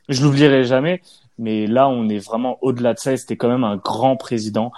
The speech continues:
un très, très grand président. Et aucun président, euh, qui a suivi, euh, à l'O M n'a été, euh, n'est arrivé à la cheville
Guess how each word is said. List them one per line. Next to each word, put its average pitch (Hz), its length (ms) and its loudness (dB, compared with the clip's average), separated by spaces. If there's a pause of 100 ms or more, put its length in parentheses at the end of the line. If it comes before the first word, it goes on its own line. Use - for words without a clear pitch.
(100)
un 110 140 2
très, - 360 4
très - 220 2
grand 120 160 4
président. 117 460 4
Et 107 160 4
aucun 147 240 6
président, 123 640 4
euh, 101 120 -2 (340)
qui 156 100 8
a 135 100 10
suivi, 151 580 -2 (280)
euh, 107 420 0
à 120 120 4
l'O 127 240 4
M 147 160 2 (240)
n'a 120 160 0
été, 123 500 2
euh, 101 640 -6
n'est 107 160 -4
arrivé 120 200 6
à 131 40 10
la 110 140 6
cheville 151 480 -2